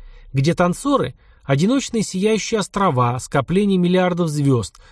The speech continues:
движущихся внутри мрака космической пустоты. Вы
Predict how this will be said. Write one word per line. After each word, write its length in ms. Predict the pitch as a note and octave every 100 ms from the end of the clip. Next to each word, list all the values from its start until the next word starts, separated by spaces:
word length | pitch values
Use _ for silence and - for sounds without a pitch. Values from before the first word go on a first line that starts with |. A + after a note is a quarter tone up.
| -
движущихся 680 | D#3 A3+ B3 G3+ F3 - E3
внутри 320 | D3+ C#3 C#3
мрака 380 | B2+ B2+ C#3+ -
космической 640 | D3 - C3 A2 - A#2+
пустоты. 600 | G#2 A#2+ - F#3+ C3 - - _ _ _ _ _ _ _ _ _ C3+
Вы 420 | C#3+ C3+ A#2+